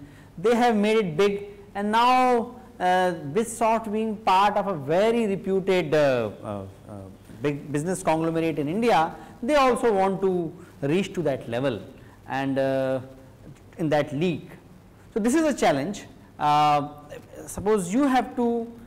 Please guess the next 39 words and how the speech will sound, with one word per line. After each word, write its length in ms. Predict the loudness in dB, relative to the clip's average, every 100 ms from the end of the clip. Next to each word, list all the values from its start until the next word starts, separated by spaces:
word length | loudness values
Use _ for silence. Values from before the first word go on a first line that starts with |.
| -20 -20 -20 -12
engage 720 | -4 -2 0 2 2 2 -2
with 200 | -4 -4
this 200 | -2 -2
organization 720 | 0 0 -2 -4 -6 -6 -12 -12 -16 -20 -20 -20
for 360 | -4 2 4 4
the 560 | 4 4 4 4 2 -2 -10 -20 -20 -20 -4
change 480 | 0 2 0 0 0
and 180 | 0
development 560 | 0 0 0 -2 -2 -2
and 100 | -2
organization 460 | -2 -2 -6 -6 -6
development 480 | -6 -8 -8 -10
process, 460 | -6 -6 -6 -10 -10 -18 -20
how 220 | -2 2
you 140 | 4 4
will 140 | 2
go 160 | 2 0
about 340 | 0 -4 -6
it? 80 | -16 -20 -20 -20 -14
Think, 400 | -6 -4 -4 0
uh, 300 | 2 2 0
for 280 | 0 -2 -2 -10 -12
two, 80 | -12
three 160 | -6
minutes, 560 | -4 -2 -2 -4 -10 -14 -18 -20 -20 -16 -6
uh, 240 | -4 -4
jot 260 | 0 0 2
down 220 | 0 0
the 80 | -2
points, 560 | -2 -2 -4 -6 -10 -18 -12
and 100 | -8
then 140 | -6
we 60 | -6
can 120 | -8
have 140 | -10 -10
a 60 |
discussion 400 | -12 -16 -18 -20
around 260 | -18 -18 -16
it. 140 | -16